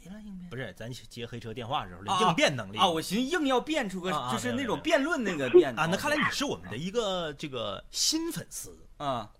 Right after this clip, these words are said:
Speaker 2: 不是说以前在，在这个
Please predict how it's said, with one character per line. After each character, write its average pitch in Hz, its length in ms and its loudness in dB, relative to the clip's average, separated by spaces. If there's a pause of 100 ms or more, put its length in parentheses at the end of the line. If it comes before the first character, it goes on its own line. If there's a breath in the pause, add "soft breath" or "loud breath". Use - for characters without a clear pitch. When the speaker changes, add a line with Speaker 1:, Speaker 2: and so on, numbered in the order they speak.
Speaker 2:
不 160 160 -4
是 262 160 0
说 180 140 -4
以 107 140 -8
前 98 320 -10
在， 120 340 -2 (380 soft breath)
在 127 220 0
这 113 140 -8
个 95 340 -4